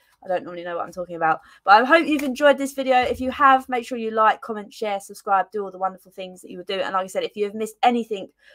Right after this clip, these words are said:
from tonight's show, you can rewatch, or I will be fizzing up little clips of each thing. Just before we go, I'm gonna answer Ravi's comment. "What do you think Perisic will bring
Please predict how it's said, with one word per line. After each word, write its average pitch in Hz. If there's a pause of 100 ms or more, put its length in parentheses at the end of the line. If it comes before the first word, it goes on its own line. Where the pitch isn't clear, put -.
(120)
from 185
tonight's 190
show, 180
you 185
can 185
rewatch, 269 (420)
or 220
I 202
will 190
be 190
fizzing 208
up 185
little 196
clips -
of 180
each - (280)
thing. 175 (420)
Just 302
before 277
we 247
go, 247
I'm 240
gonna 214
answer -
Ravi's 185
comment. 196
"What 277
do 302
you 294
think 269
Perisic 220
will 196
bring 190